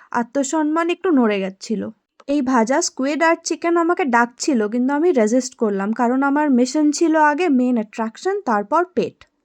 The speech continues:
আমি না এই জায়গাটায় ঢুকে বুঝলাম আমি একা না, চারপাশে এত মানুষ, আলো, গান, আর আমি হালকা ঠান্ডা, ভীষণ ক্ষুধার্ত। চারিদিকে আলো, মানুষ হাসছে, ছবি তুলছে, আমিও হাঁটছি, একদম ইন্ডিপেন্ডেন্ট।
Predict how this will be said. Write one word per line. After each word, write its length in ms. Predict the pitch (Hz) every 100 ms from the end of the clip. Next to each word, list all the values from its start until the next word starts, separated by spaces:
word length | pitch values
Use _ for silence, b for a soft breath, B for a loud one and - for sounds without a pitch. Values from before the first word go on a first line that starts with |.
| _ _ _
আমি 260 | 320 262 269
না 120 | 330
এই 140 | 359 240
জায়গাটায় 480 | 262 277 339 415
ঢুকে 300 | 349 269 320
বুঝলাম 540 | 294 294 311 262 247 277
আমি 240 | 269 302
একা 320 | 254 208 277
না, 140 | 277 208
চারপাশে 580 | 214 214 214 254 302 381
এত 260 | 226 220 320
মানুষ, 640 | 330 254 226 277 359 -
আলো, 340 | 226 233 262 339
গান, 440 | 233 240 269 349
আর 240 | 320 302 311
আমি 420 | 277 330 381 214 b b
হালকা 440 | - 233 240 233 311
ঠান্ডা, 480 | 302 247 233 285 370
ভীষণ 600 | 233 254 247 - 285 330
ক্ষুধার্ত। 720 | 339 277 214 214 190 - 180 185 _ _ _ _ -
চারিদিকে 540 | 262 233 262 262 311
আলো, 560 | 320 214 214 220 277 349
মানুষ 480 | 262 202 214 262 262
হাসছে, 580 | 269 269 - - 330 320
ছবি 400 | - 240 220 269
তুলছে, 540 | 294 285 269 - 311
আমিও 640 | 285 247 294 339 370 403 403
হাঁটছি, 500 | 302 302 - - 247
একদম 300 | 254 254 427 427
ইন্ডিপেন্ডেন্ট। 640 | 262 220 196 180 190